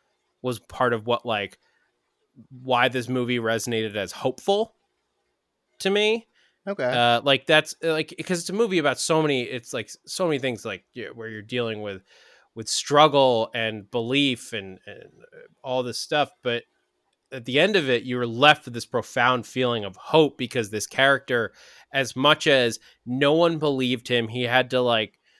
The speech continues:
Speaker 1: fight with him, like, himself, his family, the, like, just his, uh, all of the people around him. Like,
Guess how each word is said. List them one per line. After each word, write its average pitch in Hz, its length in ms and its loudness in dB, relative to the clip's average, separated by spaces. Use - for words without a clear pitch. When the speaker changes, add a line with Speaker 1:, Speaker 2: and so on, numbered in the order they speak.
Speaker 1:
fight 151 220 6
with 135 160 0
him, 120 280 -6
like, 110 440 -6
himself, 123 960 0
his 117 180 -8
family, 151 800 0
the, 120 320 -2
like, 110 220 -4
just 117 180 -8
his, 120 320 -4
uh, 110 180 -4
all 131 280 4
of 123 80 -4
the 123 80 -8
people 120 320 -2
around 127 400 4
him. 147 360 4
Like, 113 140 -6